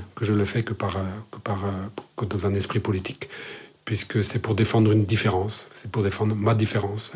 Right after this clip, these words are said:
et, euh, le droit à être différent, le droit de parler breton, le droit de, de, de, voilà, et en parlant breton, le droit de penser différemment.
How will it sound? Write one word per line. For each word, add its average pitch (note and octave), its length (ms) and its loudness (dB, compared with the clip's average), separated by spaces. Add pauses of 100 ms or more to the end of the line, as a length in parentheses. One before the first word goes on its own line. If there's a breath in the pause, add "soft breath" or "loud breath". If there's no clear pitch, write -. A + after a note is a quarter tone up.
et, G#2+ 240 -2
euh, G#2 100 -2
le G#2+ 200 0
droit A2 400 4
à A2+ 120 0
être G#2+ 220 0
différent, A#2 420 -2 (560 loud breath)
le A#2+ 60 4
droit G#2 200 6
de A#2 40 0
parler A#2 240 6
breton, G#2 380 6
le B2+ 80 6
droit G#2+ 240 4
de, G2+ 220 4 (500 loud breath)
de, G2+ 340 2
de, F#2+ 220 -2
voilà, F#2+ 360 0
et G#2 220 0 (100)
en B2 120 6
parlant A#2 260 8
breton, G#2+ 380 4
le G#2+ 100 4
droit G#2 180 2
de G#2 120 2
penser A#2 440 4
différemment. G2+ 480 0